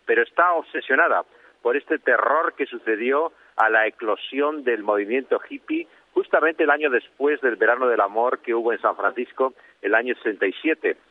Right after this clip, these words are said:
La chica ha buscado en hemerotecas, libros, foros de internet para hacer este relato iniciático que constituye su debut literario. Vemos que, eh, la importante editorial Faber and Faber le ha dado un adelanto de dos millones de dólares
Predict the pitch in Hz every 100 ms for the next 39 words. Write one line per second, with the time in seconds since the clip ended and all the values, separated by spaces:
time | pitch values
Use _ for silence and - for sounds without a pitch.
0 | _ _ _ - 190 208 - 214 160 -
1 | 156 151 143 131 113 104 147 143 147 139
2 | 143 - 117 135 135 143 143 - 135 131
3 | 117 117 107 98 98 127 147 _ _ _
4 | 123 120 - 170 170 170 135 127 143 -
5 | 143 123 117 - 147 180 - 123 - 143
6 | 185 _ _ 135 127 131 - 120 175 147
7 | 123 123 - - 131 117 110 131 127 123
8 | - 113 127 117 98 87 - _ _ _
9 | _ _ _ _ 107 151 196 - - 170
10 | 175 160 131 127 127 120 110 107 113 107
11 | 123 165 - 165 151 127 117 - 120 135
12 | 156 - 143 143 127 107 131 135 139 120
13 | 123 131 120 113 135 143 120 101 156 131
14 | 117 135 131 107 123 131 143